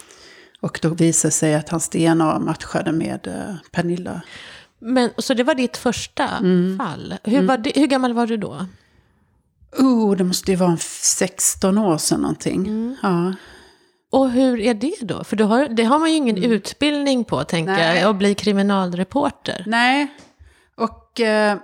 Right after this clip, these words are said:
Speaker 1: jag hade en väldigt bra, eh, mentor, kan jag säga, eller två egentligen, på Expressen, som hade jobbat länge som kriminalreporter, Anders Ferlenius, som en, eh, inte finns längre idag.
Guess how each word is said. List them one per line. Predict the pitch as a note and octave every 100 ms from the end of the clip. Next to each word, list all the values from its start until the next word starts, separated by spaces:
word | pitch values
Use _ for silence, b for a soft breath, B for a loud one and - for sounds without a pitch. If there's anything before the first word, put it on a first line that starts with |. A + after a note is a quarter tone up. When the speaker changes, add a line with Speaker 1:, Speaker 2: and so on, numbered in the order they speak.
| -
Speaker 1:
jag | A#3
hade | C4 C#4 A#3
en | B3+ A3+ G3 -
väldigt | F#3 F#3 G3+ G3 F3+ E3+ -
bra, | G3 F3+ E3 D#3+ D#3
eh, | D#3 D#3 -
mentor, | F3 F#3+ A3 C4+ - - E3
kan | -
jag | B3+
säga, | B3+
eller | E3+ F3+
två | - C4 E3
egentligen, | F#3+ A3+ E3 F#3 E3+
på | - E3+
Expressen, | E3 - - E3+ - F3+
som | -
hade | F3 E3+
jobbat | E3+ F3 D3+
länge | E3+ F3+
som | E3 - D#3
kriminalreporter, | - E3+ E3 D#3+ D#3+ E3+ F3
Anders | F3 -
Ferlenius, | - G3 G#3 D#3 D3+ D3+ F#3+
som | - F#3+ F#3+
en, | F#3+ - -
eh, | - - -
inte | G3 -
finns | G3 D#3+ -
längre | D#3+ D#3 D#3+ F3 F3+
idag. | F#3+ E3+ F3